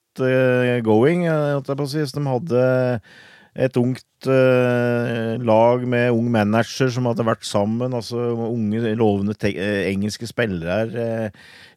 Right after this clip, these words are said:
lignet jo kanskje mest på, på Liverpool, vil jeg si, hvordan de var i ferd med å bygge opp et lag.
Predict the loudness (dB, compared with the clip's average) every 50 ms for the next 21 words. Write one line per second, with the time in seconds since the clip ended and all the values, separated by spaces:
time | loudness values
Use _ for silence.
0 | -2 0 2 2 2 2 2 2 4 4 4 4 2 0 0 2 0 0 -2 -2
1 | -6 -6 -4 -2 0 0 0 2 0 0 2 2 4 4 4 4 4 4 2 2
2 | 4 4 2 2 2 0 0 0 -2 -4 -4 -2 2 2 4 4 4 4 2 2
3 | 4 4 2 2 4 2 2 2 2 2 0 0 2 2 2 2 2 2 -2 -6
4 | -10